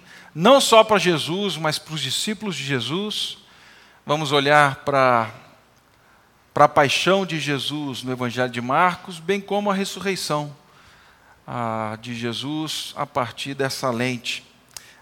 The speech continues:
do Evangelho de Marcos. E hoje é a nossa mensagem introdutória,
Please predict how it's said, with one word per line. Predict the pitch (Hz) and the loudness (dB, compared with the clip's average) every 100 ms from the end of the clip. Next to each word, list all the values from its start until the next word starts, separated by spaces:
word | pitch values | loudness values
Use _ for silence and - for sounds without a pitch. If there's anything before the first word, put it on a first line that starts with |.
| - | -10
do | 120 | -4
Evangelho | 123 123 110 117 120 | -2 -2 0 0 0
de | 127 | -4
Marcos. | 117 98 98 - - 143 | -2 -2 -4 -10 -18 -10
E | 185 | -2
hoje | 208 214 220 208 | -2 -2 -2 -2
é | |
a | 185 | 0
nossa | 185 170 - 156 117 - - - - _ | -2 -4 0 2 0 -6 -20 -20 -20 _
mensagem | - 143 135 - 143 143 131 147 | -6 -2 -2 2 4 4 0 -8
introdutória, | 143 143 147 139 - 127 131 104 107 | -8 -6 -4 -4 0 4 4 2 -6